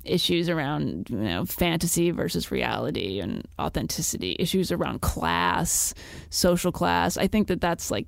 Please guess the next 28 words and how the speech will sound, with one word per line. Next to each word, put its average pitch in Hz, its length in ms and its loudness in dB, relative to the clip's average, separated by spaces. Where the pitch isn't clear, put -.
the - 120 -2
last - 280 0
taboo. 165 400 0
People 180 300 4
will 165 80 2
talk 160 200 0
about - 300 -2
gender, 175 580 2
race, - 420 0
whatever, 160 460 -2
but - 120 -6
to 165 80 0
talk 180 280 0
about 160 200 0
the 160 80 0
nuances 170 680 2
of, - 300 -4
of 143 80 -6
social - 400 4
class, - 600 -2
like, 160 220 -4
that 170 200 4
has 165 140 -2
always 147 320 -2
fascinated - 580 0
me. - 240 0
So, 277 420 4
y-, - 100 -8